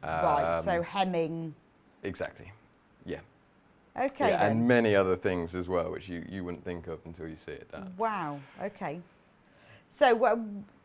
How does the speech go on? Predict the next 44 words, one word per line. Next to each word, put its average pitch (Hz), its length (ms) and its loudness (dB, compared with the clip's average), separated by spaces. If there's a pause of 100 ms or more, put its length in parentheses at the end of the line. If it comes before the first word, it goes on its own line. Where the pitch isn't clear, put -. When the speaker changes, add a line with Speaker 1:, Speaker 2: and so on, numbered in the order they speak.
Speaker 1:
people 320 360 -2
often 240 260 -4
say 208 320 0
this, 180 160 -12
the - 140 -10
threading's 185 580 -6
the - 100 -16
problem. 139 540 -10 (460)
Speaker 2:
Mm. 101 360 -4
Speaker 1:
I've 208 120 4
never 294 180 6
threaded 233 400 0
one, 190 160 2
so 202 120 -4
I 196 40 2
don't 190 240 -2
know. 160 140 -4
So 185 220 -4
what, 190 240 -2
how 220 180 -2
do 214 120 -8
you 208 140 -6
find 190 300 -6
the 175 60 -8
threading 170 600 -8
of 131 120 -10 (120)
them? - 200 -12 (240)
Speaker 2:
I, 151 500 10 (440)
I, 113 460 8
I 127 60 8
sit - 320 2
down 117 580 4
and, 101 400 -2
and 98 320 -2 (240)
basically 113 500 4
if 92 100 -2
you're 98 100 0
patient, 107 560 -6 (340)
put - 120 -4
everything 107 500 0
in 95 120 -4
the 95 100 -2
right 110 460 6
position, 98 540 -6